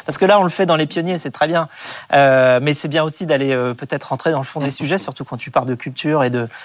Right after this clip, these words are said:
de marques qui durent. Je pense que ça intéresse énormément, euh, toute la nouvelle génération d'entrepreneurs. Et, euh,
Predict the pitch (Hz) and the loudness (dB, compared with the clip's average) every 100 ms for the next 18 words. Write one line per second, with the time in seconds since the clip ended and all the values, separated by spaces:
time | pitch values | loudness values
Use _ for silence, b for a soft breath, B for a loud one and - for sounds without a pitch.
0 | B 135 131 135 - 147 139 170 131 - | B -2 0 0 -2 -4 -2 -4 -4 -6
1 | - 120 117 131 131 - 127 120 123 147 | -4 -6 -6 -4 -4 -2 -2 0 0 2
2 | 135 113 - B B B - 139 139 135 | 0 -2 -8 B B B -8 0 2 4
3 | 139 131 131 139 156 131 - 123 135 165 | 4 4 2 2 0 -2 -2 -2 2 2
4 | 208 B B B B B 175 175 160 151 | 2 B B B B B 4 4 6 6
5 | 147 143 | 6 6